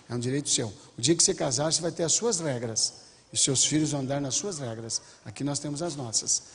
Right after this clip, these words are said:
que é não dormir enquanto o último filho não entra em casa. Assim, na boa, tranquilo. Aí ele tava saindo, eu falei, "Não esqueça que você tem a conta de luz paga, internet, tem, não tem aluguel, roupinha lavada,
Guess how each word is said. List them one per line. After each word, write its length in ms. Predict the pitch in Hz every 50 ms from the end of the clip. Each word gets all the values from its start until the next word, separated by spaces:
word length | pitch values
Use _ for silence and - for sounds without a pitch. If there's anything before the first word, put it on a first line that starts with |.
| - -
que 100 | - 131
é 40 | 127
não 240 | 127 127 143 170 185
dormir 300 | 170 165 147 151 160 170
enquanto 320 | 160 139 170 160 - -
o 20 | 196
último 260 | 196 - 190 180 143
filho 360 | - - 165 170 180 170 175 - - - - -
não 180 | 143 139 143
entra 160 | 151 147 160 156
em 80 | 143
casa. 340 | 123 123 110 101 - - 107 - - - - _ _ _ _ _ _ _ _ _ _ _ _ _ _ _ _ _ _ - _ _ _ _ _ _ _ _ -
Assim, 240 | 160 - - 170
na 160 | 135 131 160 185
boa, 400 | 185 185 160 131 110 101 101 - - - - - - _ _ -
tranquilo. 480 | 165 185 185 - 160 131 113 110 107 104 - - - - _ _ _ _ _ _ _ _ _ _ _ _ _ _ _ _ -
Aí 100 | 135 135
ele 80 | 135
tava 200 | 139 175 165 170
saindo, 320 | 160 - 160 156 165 175 180
eu 40 | 147
falei, 200 | 160 151 139 139
"Não 120 | 156 170
esqueça 500 | 160 - - - 185 202 190 - 214 185 - - - - - - -
que 60 | -
você 80 | 160 147
tem 160 | 151 165 151
a 80 | 131
conta 300 | 113 - 180 185 180 185
de 100 | 156 156
luz 240 | 147 151 151 147 -
paga, 400 | - - 135 131 139 139 143 151
internet, 720 | 143 139 135 190 170 131 127 135 143 139 - - - - - - - - - - - _ _
tem, 140 | - 135 135
não 180 | 131 139 160 165
tem 160 | 165 170 165
aluguel, 520 | 156 151 139 120 120 127 135 143 160 160 - - - - - - - -
roupinha 340 | 147 143 120 156 180 190 175
lavada, 540 | 151 127 107 117 135 151 156 151 165 151